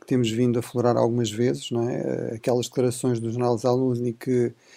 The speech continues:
eh, ao Economist que haveria um impasse no conflito, que eu acho no essencial corresponde à verdade. Obviamente o impasse não quer dizer que não haja nenhum tipo de movimentação na frente, não é? Mas, eh, realmente não há rupturas decisivas, não há grandes avanços nem de uma parte nem de outra, mas claramente a chefia civil,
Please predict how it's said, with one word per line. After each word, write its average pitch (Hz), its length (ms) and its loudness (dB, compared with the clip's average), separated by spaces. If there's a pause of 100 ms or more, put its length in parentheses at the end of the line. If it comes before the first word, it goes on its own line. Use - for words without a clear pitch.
(360)
eh, 170 880 -8
ao 120 140 -4
Economist 127 520 2
que - 80 -2
haveria 120 200 2
um 127 60 4
impasse 123 460 0
no 120 160 -4
conflito, 165 360 -2
que - 80 -2
eu 139 80 4
acho 123 180 2
no 135 80 0
essencial 131 400 -2
corresponde 123 460 -4
à 120 40 0
verdade. 113 320 -2
Obviamente 127 420 -4
o - 20 0
impasse 135 340 2
não 147 120 0
quer 151 120 2
dizer 139 220 -2
que - 160 -8
não 151 160 2
haja 151 260 4
nenhum 151 240 2
tipo 151 220 -2
de 156 60 -2
movimentação 151 560 0
na 160 100 2
frente, 139 400 0
não 123 100 -6
é? 127 80 -4
Mas, 127 360 -4 (560)
eh, 123 140 -2
realmente 127 340 -2
não 131 180 4
há 135 300 4
rupturas 135 720 -2
decisivas, 135 680 0
não 120 140 -2
há 123 100 0
grandes 123 300 -2
avanços 123 360 -2
nem 135 100 0
de 127 60 0
uma 123 80 -2
parte 123 280 0
nem 123 100 -2
de 120 80 -4
outra, 120 220 -8
mas 117 320 -6 (100)
claramente 135 420 0
a 131 40 0
chefia 139 340 -2
civil, 151 580 0